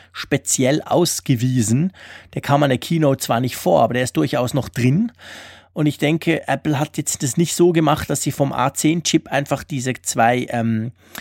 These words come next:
Stromsparcores dazu gebraucht haben, weil ich glaub, der M zehn Motion, der, der Motion-Prozessor, der ist eben noch deutlich, noch mal deutlich stromsparend. Also die anderen zwei, die sind ja so quasi für E-Mail und ich surfe ein bisschen im Web ohne,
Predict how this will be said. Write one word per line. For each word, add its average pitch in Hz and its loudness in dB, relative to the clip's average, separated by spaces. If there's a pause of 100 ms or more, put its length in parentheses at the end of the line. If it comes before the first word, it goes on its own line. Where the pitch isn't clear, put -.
(380)
Stromsparcores 139 2
dazu - 0
gebraucht 113 0
haben, 151 0
weil 135 0
ich - -4
glaub, 143 -2
der 143 0
M 147 -4
zehn 143 -2
Motion, 156 0
der, 123 -2
der 123 -2
Motion-Prozessor, 165 -2
der 139 2
ist 143 -2
eben 151 2
noch 147 2
deutlich, 147 0
noch 160 4
mal 113 0
deutlich 110 0
stromsparend. 98 -2
Also 104 -6
die 117 -4
anderen 147 0
zwei, 143 0 (420)
die 139 2
sind 147 2
ja 143 4
so 135 -2
quasi 123 0
für - 0
E-Mail 147 2
und 135 -2
ich 131 -4
surfe 135 0
ein 123 0
bisschen 120 -4
im 110 2
Web 139 2
ohne, 127 -2